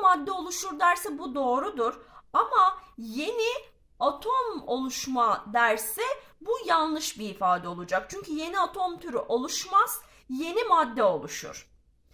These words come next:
Şimdi kimyasal tepkimelerde okun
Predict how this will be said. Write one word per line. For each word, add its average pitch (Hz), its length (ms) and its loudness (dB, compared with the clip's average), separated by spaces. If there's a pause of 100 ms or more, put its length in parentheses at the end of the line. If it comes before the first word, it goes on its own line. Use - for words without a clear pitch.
(320)
Şimdi 539 540 0
kimyasal 440 640 4
tepkimelerde 269 880 2 (200)
okun 539 320 2